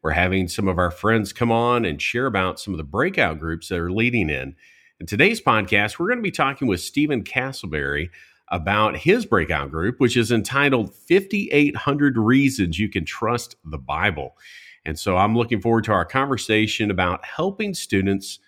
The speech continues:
trust God's Word. That's what it's all about. We're here to pour into our students, to love on them, to share with them, and help strengthen their faith. But before we do that, uh, Chris, why don't you tell our,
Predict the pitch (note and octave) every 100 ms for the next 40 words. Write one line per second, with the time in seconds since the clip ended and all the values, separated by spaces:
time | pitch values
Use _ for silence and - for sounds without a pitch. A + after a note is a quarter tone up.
0 | _ _ _ - B2+ B2 - A#2+ A#2+ B2
1 | B2+ - - _ D2+ F2+ G#2+ A#2 A#2 A2
2 | G#2+ G#2+ A2+ D2+ F#2 E2 B1+ D2+ D#2 -
3 | A#2 A2 G2 G2 E2 D2+ - - _ _
4 | D#3 F#3 E3+ D3+ C3+ A#2+ - C#3 C3+ -
5 | - - F2 F2+ G#2+ C#3+ D#3+ B2+ G#2 F#2+
6 | F#2+ F#2 F#2 - - _ - D#2+ B2 C3+
7 | B2 D#2+ E2+ E2 E2+ D#2+ D2+ A2+ A#2+ -
8 | - - A#2 A#2 F#2 D#2+ D#2+ D2+ - F2
9 | C#2+ - _ _ _ _ _ C#3 C#3+ D3
10 | A3 C#4 C#3+ G#2 F#2+ F#2+ A2 C#3+ - -
11 | C3 A#2+ G#2 - _ _ _ _ - A3+
12 | C4+ - A#3+ C#4+ - E3 G3 F#3 D#3+ C3
13 | G#2+ F2+